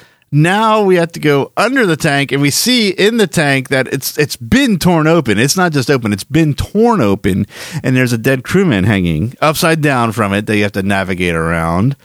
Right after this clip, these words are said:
Past that, we are, we run into a soldier that's firing his pistol at a Nightingale, and another soldier that has a broken gas mask that's crawling for help, and this, none of this is stopping the Nightingale from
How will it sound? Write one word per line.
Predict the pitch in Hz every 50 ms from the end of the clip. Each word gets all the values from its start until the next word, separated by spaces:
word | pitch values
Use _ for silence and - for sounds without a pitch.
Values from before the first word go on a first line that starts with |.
| _ - - _ _ _ _ _ _ _ _ _ _ _ _ _ _
Past | - - 214 208 214 214 - - - 160 151
that, | 180 208 240 214 143 120 110 110 135 190 - - -
we | - 156 139 143 147 139 139 135
are, | 131 131 127 127 127 131 127 131 135 - - - _ _ _ _ _
we | - 147 170 170 160 143 131 - - _ _ - -
run | - - 175 156 170 175 180
into | 175 151 170 160
a | 143
soldier | - - 196 190 160 156
that's | 135 - -
firing | - - - 151 170 185 190 196 175
his | 151 -
pistol | - - - 202 190 - - 151 135 120 110 - -
at | - 123 117
a | 107
Nightingale, | 113 117 117 113 110 107 107 107 104 104 101 98 98 95 98 110 123 - _ - - - _ _ _ -
and | 131 127 123 120 117 117 117 117 117 117 117 120 120 - - _ _ _ _ _ -
another | 131 135 135 135 135 135 151 165 170 175 156 147 131
soldier | - - 156 143 139 139 131 135 131
that | 131 127 120 120
has | 123 120
a | 127
broken | 117 113 131 143 143 131 147 127 123 117 90
gas | 113 117 135 135 143 165 - -
mask | 143 123 113 110 117 - -
that's | - 120 - -
crawling | - - 147 127 120 123 117
for | - 127 120
help, | 127 120 113 110 -
and | 120 117 117
this, | 120 113 - - -
none | 151 143 143 143 143 147 143 143
of | 135
this | 123 123 117 - - 113
is | 117 110 107 104 101 98
stopping | - - - - 110 113 - 110 101 101 98
the | 98 101
Nightingale | 101 107 104 104 101 98 95 98 95 92 90 95
from | 92 - - 95 92 92 98